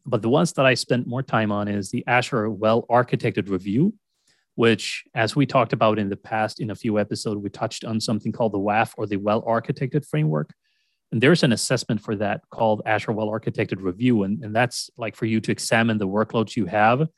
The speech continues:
uh, like, through the lenses of reliabil-, uh, reliability, cost management,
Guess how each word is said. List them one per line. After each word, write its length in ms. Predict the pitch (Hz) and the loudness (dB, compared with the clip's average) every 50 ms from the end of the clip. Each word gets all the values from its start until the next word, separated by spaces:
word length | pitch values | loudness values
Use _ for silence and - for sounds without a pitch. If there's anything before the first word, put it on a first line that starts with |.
| _ _ _ _ _ _ - | _ _ _ _ _ _ -2
uh, 260 | 104 104 95 98 101 95 | 0 2 2 2 2 0
like, 200 | - 104 104 - | -4 -6 -8 -2
through 180 | - - 175 151 | 4 6 6 6
the 100 | 131 117 | 6 6
lenses 460 | 110 110 113 117 117 110 120 107 98 | 4 6 4 4 4 2 0 0 2
of 180 | 104 98 92 - | 2 2 0 0
reliabil-, 520 | 110 101 95 92 95 92 98 123 139 165 160 - - | 0 0 0 2 0 0 0 0 0 0 0 -2 -8
uh, 120 | 110 107 | -6 -4
reliability, 600 | 104 107 104 101 101 101 139 139 139 139 139 135 | 0 0 2 2 2 2 2 4 4 4 2 0
cost 460 | 127 - - 120 117 113 - - - _ - | -2 0 0 2 2 2 0 -4 -12 _ -2
management, 640 | 120 110 107 107 - - - 113 107 107 - - | 0 0 0 0 0 -2 -2 0 0 -2 -4 -8